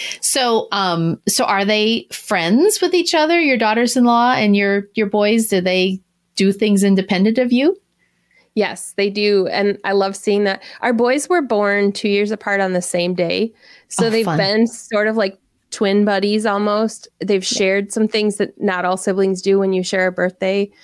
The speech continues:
Speaker 2: You all get
Speaker 1: Mm-hmm.
Speaker 2: presents like Christmas. They've always been close. I can't think of a time where they had huge conflicts or fights, which is also unusual. Just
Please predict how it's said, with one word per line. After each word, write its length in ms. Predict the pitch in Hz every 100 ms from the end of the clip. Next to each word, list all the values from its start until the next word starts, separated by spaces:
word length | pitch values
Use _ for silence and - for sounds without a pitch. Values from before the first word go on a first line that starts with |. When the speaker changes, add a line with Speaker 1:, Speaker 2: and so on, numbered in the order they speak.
| - _ -
Speaker 2:
You 340 | 214 208 220 -
all 160 | 185 196
get 120 | 165
Speaker 1:
Mm-hmm. 80 | 190
Speaker 2:
presents 460 | 190 185 196 196 -
like 160 | 190 -
Christmas. 440 | 190 185 196 190 - - - - - _ _
They've 240 | - 233 220
always 320 | 220 226 220
been 180 | 220 220
close. 540 | - 214 220 226 - -
I 120 | 190
can't 460 | 202 - 226 226 -
think 180 | 233 226
of 80 | 208
a 60 |
time 400 | 202 - 190 202
where 120 | 196
they 160 | 190 190
had 240 | 190 190
huge 320 | 190 208 190 -
conflicts 540 | 196 180 180 196 -
or 80 | 190
fights, 500 | - 175 180 202 -
which 200 | 202 196
is 140 | 196 -
also 320 | 175 185 202
unusual. 760 | 190 185 185 185 196 190 196 196 _ _ _
Just 260 | 196 185